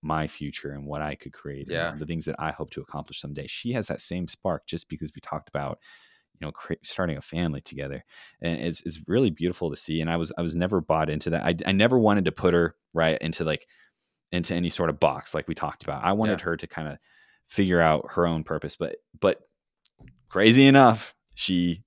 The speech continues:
Speaker 1: she has followed the cycle that women have followed for thousands of years now that has made
Speaker 2: Yeah.
Speaker 1: them happy.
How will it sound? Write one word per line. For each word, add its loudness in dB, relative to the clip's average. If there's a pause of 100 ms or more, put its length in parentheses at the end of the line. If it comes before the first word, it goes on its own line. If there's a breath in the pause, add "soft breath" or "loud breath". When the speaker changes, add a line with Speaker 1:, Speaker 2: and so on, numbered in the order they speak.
(160)
Speaker 1:
she -4
has 0
followed 4
the 2
cycle 0
that -2 (640 soft breath)
women -2 (100)
have -4
followed 4
for -4 (480)
thousands 2
of -6
years -4
now -8 (500)
that -8
has -10
made -4
Speaker 2:
Yeah. -6
Speaker 1:
them -8
happy. -14